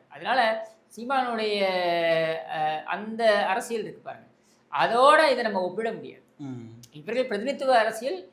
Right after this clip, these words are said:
Speaker 1: அதை நான் தப்பும் சொல்ல மாட்டேன்.
Speaker 2: ம்.
Speaker 1: இப்ப விஜய் எடுக்கின்ற அந்த பாதையை வந்து நான் தவறும் சொல்ல மாட்டேன்.
Speaker 2: ம்.
Speaker 1: இது வந்து பிரதிநிதித்துவ அரசியல், மக்களுடைய, அஹ், அஹ்,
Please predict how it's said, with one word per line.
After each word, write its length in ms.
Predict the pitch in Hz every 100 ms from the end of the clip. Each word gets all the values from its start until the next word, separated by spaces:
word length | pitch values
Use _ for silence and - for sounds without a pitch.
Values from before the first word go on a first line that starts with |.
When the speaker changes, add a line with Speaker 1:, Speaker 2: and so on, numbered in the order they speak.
| _ _ _
Speaker 1:
அதை 200 | 240 247
நான் 100 | 240
தப்பும் 260 | 240 339
சொல்ல 180 | 269 247
மாட்டேன். 260 | 202 - 117
Speaker 2:
ம். 120 | 135
Speaker 1:
இப்ப 360 | 156 135 - 156 131 _ _
விஜய் 260 | 151 226
எடுக்கின்ற 380 | 214 190 196 190
அந்த 460 | 185 175 165 160 -
பாதையை 380 | - 180 196 190
வந்து 180 | 170 233
நான் 140 | 220 190
தவறும் 220 | 214 233
சொல்ல 180 | 196 170
மாட்டேன். 240 | 143 143
Speaker 2:
ம். 60 | 127
Speaker 1:
இது 100 | 160
வந்து 160 | 214
பிரதிநிதித்துவ 500 | 233 202 240 240 220
அரசியல், 380 | 190 190 208 240
மக்களுடைய, 640 | 196 254 254 240 226 208 190 175 170 165 - - _
அஹ், 340 | 165 160 151 -
அஹ், 220 | 165 160